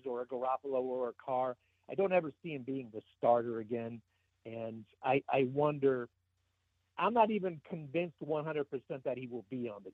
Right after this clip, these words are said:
team. I know the Jets say that, but we, they've said that before, and we know how these things work. The N F L changes very quickly. Uh, I could see them moving on from him in, in a trade, maybe part of a, a quarterback trade. Who knows? But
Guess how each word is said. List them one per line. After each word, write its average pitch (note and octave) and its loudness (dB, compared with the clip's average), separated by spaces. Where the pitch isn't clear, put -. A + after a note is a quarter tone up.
team. G#2 -6
I G#2+ -4
know B2 0
the C#3 2
Jets D#3+ 4
say G#3+ 8
that, G#3+ 6
but C#3 -8
we, C#3 -6
they've C#3 -2
said E3+ 4
that D3+ 4
before, E3+ 0
and C3 -8
we C3+ -6
know D3 -2
how D3 6
these C#3+ -2
things C#3+ -8
work. C#3+ 2
The C#3 -2
N C3+ -4
F C3+ -4
L C#3+ 0
changes C#3+ -6
very D3 -2
quickly. D#3 -4
Uh, A#2+ -2
I C3 -2
could C#3 -4
see E3 -2
them D3+ 2
moving C#3+ -2
on C#3 -2
from C3+ -8
him C3+ -8
in, B2 -10
in A#2+ -8
a A2 -12
trade, D3 2
maybe C3+ -2
part D#3+ 6
of E3 4
a, D#3+ 4
a C#3+ -4
quarterback D#3+ 2
trade. G#2 -8
Who D3+ -6
knows? D#3+ 2
But B2 4